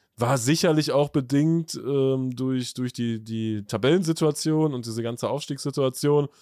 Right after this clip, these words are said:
Oder Kaiserslautern war natürlich überragend gut. Ähm, als wir in der Relegation gegen Dresden da waren, dachte ich mir, gut, warum sollte das jetzt nicht weiterhin so klappen? Und hab mir mal Sankt Pauli rausgesucht gegen Nürnberg. Die haben am Samstag gespielt und dachte mir, "Sankt Pauli,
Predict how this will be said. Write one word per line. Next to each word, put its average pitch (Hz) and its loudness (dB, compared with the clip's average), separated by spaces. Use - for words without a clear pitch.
Oder 135 2
Kaiserslautern 139 2
war 127 2
natürlich 123 0
überragend 139 2
gut. 143 0
Ähm, 123 -2
als 117 0
wir 123 4
in 120 -4
der 117 -2
Relegation 127 2
gegen 123 -2
Dresden 147 0
da 135 -4
waren, 127 0
dachte 131 -4
ich - -6
mir, 131 0
gut, 226 0
warum 131 0
sollte 151 2
das 143 -4
jetzt 160 -6
nicht 151 -6
weiterhin 147 0
so 107 -4
klappen? 170 -4
Und 151 2
hab 160 -2
mir 170 0
mal 165 2
Sankt 151 -2
Pauli 190 2
rausgesucht 110 -4
gegen 117 -4
Nürnberg. 175 -2
Die 151 -8
haben 147 -6
am 139 -6
Samstag 147 -6
gespielt 160 2
und 135 0
dachte 143 -2
mir, 139 0
"Sankt 127 0
Pauli, 202 0